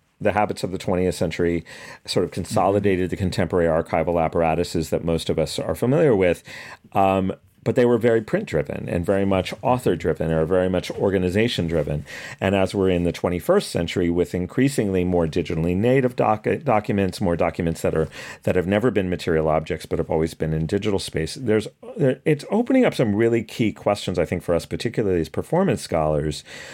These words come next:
about, um, how do we go about participating in the construction of archives? And, and additionally, because he's talking about a twentieth century figure, uh, Gassio has been enormously important for the twentieth century, embodying certain roles,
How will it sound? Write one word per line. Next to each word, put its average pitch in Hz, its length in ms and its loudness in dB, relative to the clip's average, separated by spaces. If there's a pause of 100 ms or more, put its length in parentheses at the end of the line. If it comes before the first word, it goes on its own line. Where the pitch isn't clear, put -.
(240)
about, 92 560 2
um, 87 400 0 (260)
how 110 240 2
do 131 60 2
we 135 120 0
go 95 240 2
about 80 420 0
participating 85 840 0
in 82 320 0
the 78 100 0
construction 87 720 -2
of 69 160 -4
archives? - 560 -6 (400)
And, 92 520 0 (120)
and 98 360 2
additionally, 101 680 2
because 85 540 0
he's 104 160 -2
talking 98 260 -2
about 87 200 0
a 78 60 0
twentieth 95 320 0
century 98 280 -2
figure, 80 500 0
uh, 78 380 0
Gassio 87 460 0
has 82 200 -2
been 85 240 0
enormously 82 540 0
important 82 340 -2
for 82 120 -6
the 85 120 0
twentieth 76 380 -2
century, 117 380 0 (360)
embodying 120 520 2
certain 104 400 -2
roles, 117 680 0